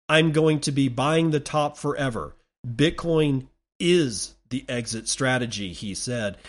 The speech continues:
In the weeks following the historic approval of spot Bitcoin E T Fs on Wall Street, Bitcoin has enjoyed a massive rally, blah, blah, blah. In the mere months, MicroStrategy's B T C position,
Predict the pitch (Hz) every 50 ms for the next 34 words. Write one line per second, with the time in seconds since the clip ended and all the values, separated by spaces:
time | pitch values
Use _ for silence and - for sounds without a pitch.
0 | - - _ 175 165 180 175 156 165 165 156 - - - 151 147 147 147 147 147
1 | 135 117 98 123 131 127 - 156 147 143 143 135 - 113 - - 147 143 139 147
2 | 135 120 104 - - - 135 135 123 131 135 131 131 131 135 127 127 123 113 -
3 | 131 123 120 120 120 - 113 107 107 123 123 127 123 - 135 127 113 101 123 113
4 | - - 123 120 117 117 110 123 117 107 120 120 120 120 117 113 107 104 101 98
5 | 87 - - 95 101 135 165 175 165 160 160 160 147 107 98 87 82 71 73 73
6 | 78 76 90 135 147 143 139 135 117 117 135 190 220 226 202 175 175 170 170 170
7 | - - - - _ _ _ _ _ _ _ _ - 135 143 156 151 143 - -
8 | 156 147 143 135 127 135 127 117 110 104 - 139 170 175 160 - - 170 160 151
9 | - - - 156 151 151 143 - 143 135 127 147 151 143 - 90 71